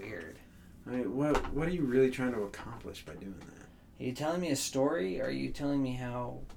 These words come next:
Speaker 1: you
Speaker 2: How to
Speaker 1: believe
Speaker 2: think.
Speaker 1: and how to think?
Speaker 2: <laughs> I, that's where I draw the line, is how to think.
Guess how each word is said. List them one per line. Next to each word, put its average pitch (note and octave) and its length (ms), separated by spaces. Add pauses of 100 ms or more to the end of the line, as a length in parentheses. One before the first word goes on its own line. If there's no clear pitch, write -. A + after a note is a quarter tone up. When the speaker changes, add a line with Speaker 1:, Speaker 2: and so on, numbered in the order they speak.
(440)
Speaker 1:
you B2 160
Speaker 2:
How A2 100
to G2+ 80
Speaker 1:
believe G#2+ 460
Speaker 2:
think. - 200
Speaker 1:
and A#2 140
how B2 140
to A#2 80
think? - 440 (760)
Speaker 2:
<laughs> - 800
I, A2 160 (420)
that's - 260
where E2 120
I D#2 80
draw C#2 180
the - 100
line, - 300
is - 80
how - 120
to - 100 (160)
think. - 320